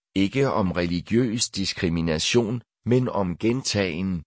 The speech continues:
farlig manglende overholdelse af luftfartssikkerhedslove.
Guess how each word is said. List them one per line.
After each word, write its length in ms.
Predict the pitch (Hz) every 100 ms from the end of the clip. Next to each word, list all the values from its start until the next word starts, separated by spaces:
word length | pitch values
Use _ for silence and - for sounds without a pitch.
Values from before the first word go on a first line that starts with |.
| _ _
farlig 500 | - 98 87 92 110
manglende 500 | 98 90 104 113 117 -
overholdelse 960 | 92 92 107 110 110 85 104 - 139 -
af 220 | 113 107
luftfartssikkerhedslove. 1600 | 92 80 - 113 98 - - 101 95 90 92 - 95 92 92